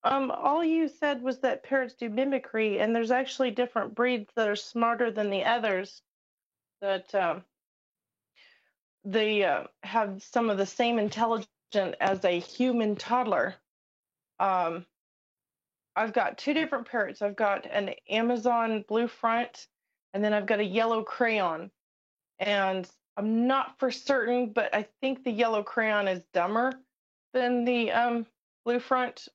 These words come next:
on average. Um, but my blue front, he knows so much English,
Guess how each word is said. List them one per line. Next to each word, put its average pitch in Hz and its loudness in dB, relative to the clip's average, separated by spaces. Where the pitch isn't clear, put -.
on 214 0
average. 254 0
Um, 196 0
but - 0
my 226 2
blue 254 0
front, 254 -2
he 254 0
knows 226 0
so 240 0
much 240 0
English, 208 0